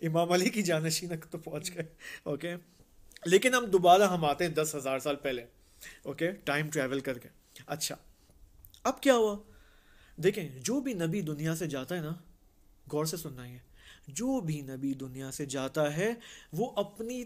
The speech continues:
तमाम विरासतें आने वाले जानशीन को इर्स के अंदर इर्स के तौर पर मुंतकिल करता है। अब नबी की, अब मैं विरासत जब जहन में आए ना, तो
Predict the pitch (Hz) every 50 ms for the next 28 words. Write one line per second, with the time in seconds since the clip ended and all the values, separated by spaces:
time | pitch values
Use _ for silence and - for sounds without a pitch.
0 | 240 - 208 190 180 180 190 214 233 254 240 180 147 147 165 165 160 165 165 165
1 | - 214 202 202 214 226 240 269 294 - - _ _ _ _ _ _ _ _ _
2 | _ - - - - - - _ _ _ _ - 180 175 175 180 196 220 247 233
3 | 190 170 170 160 160 156 160 165 165 165 165 165 165 - 180 160 - 156 156 156
4 | 156 160 160 156 - 202 233 262 254 - 277 277 302 330 320 - - - - -
5 | - _ _ _ _ _ _ _ _ _ _ _ _ - 196 220 247 254 240 -
6 | - - - - - 208 202 190 185 180 180 214 233 247 240 240 - 220 247 233
7 | - - 208 180 - 180 180 180 175 180 233 247 269 269 190 185 175 156 170 170
8 | 170 180 180 180 175 180 160 156 - 160 160 156 156 - - - - - - 214
9 | 226 214 190 175 175 170 165 170 240 254 214 240 254 254 254 254 - - - -
10 | - - _ - - - 180 185 208 202 170 147 160 156 156 156 156 160 240 240
11 | 220 247 226 196 175 175 175 185 202 220 208 190 190 220 226 214 208 208 208 202